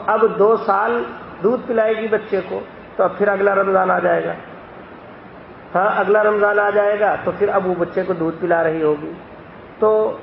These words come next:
اس طرح کی عورت اگر ہے اور موقع اس کو نہیں ملتا ہے قضا کرنے کا، کوئی بھی موقع اگر واقعی نہیں ملتا ہے تو پھر اس کے لیے رخصت کی گنجائش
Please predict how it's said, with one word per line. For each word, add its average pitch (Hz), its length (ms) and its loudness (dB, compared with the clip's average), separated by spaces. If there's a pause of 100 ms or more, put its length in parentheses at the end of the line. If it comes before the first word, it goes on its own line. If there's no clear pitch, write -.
(340)
اس 254 120 2 (140)
طرح 226 180 4
کی 226 200 -2
عورت 202 360 0
اگر 190 280 2
ہے 220 220 0 (500)
اور 180 240 4
موقع 185 480 2
اس 233 160 4 (100)
کو 226 100 4
نہیں 202 200 4
ملتا 190 420 2
ہے 180 140 0 (500)
قضا 240 360 4
کرنے 180 380 2
کا، 175 200 -2 (140)
کوئی 226 200 4
بھی 226 120 2
موقع 175 300 2
اگر 160 280 2 (100)
واقعی 170 360 0
نہیں 196 200 2
ملتا 170 400 0
ہے 160 160 -2 (640)
تو 240 120 4
پھر 240 200 2
اس 202 160 4 (100)
کے 202 100 2
لیے 180 380 -2 (360)
رخصت 202 480 0
کی 240 160 -2
گنجائش 180 420 2